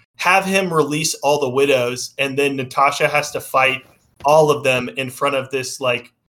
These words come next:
terrible human being of a, of a character. Um, I just think that would work better because she's trying to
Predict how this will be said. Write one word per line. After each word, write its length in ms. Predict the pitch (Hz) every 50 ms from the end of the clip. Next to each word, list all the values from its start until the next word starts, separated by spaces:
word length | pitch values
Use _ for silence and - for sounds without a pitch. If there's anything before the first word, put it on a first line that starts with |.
| _ _ -
terrible 480 | - 156 147 151 147 135 139 135 131
human 380 | 127 123 - 147 139 131 127 120
being 480 | 123 139 139 131 120 123 120 123 123 - -
of 120 | 131 120
a, 80 | 127 123 - _ _ -
of 100 | 131 131
a 40 |
character. 680 | 120 - 175 175 160 135 127 - 135 117 127 156 156 - _ _ _ _ _ _ _ -
Um, 540 | 139 139 131 127 123 120 117 113 113 113 - _ _ _ _ _ _ _ _ _ _ _ _ _ _ _ _ _ _ _ _ _ _ _ _ _ - -
I 80 | - 190
just 160 | 190 208 208
think 160 | 220 233 214
that 120 | 220 208 190
would 160 | 175 165 143
work 280 | 147 165 175 175 - -
better 260 | 160 151 143 135 135
because 320 | 131 135 127 139 156 151
she's 340 | - - - 190 196 185 180
trying 380 | - - 180 170 170 165 156 147
to 360 | 147 143 139 135 131 127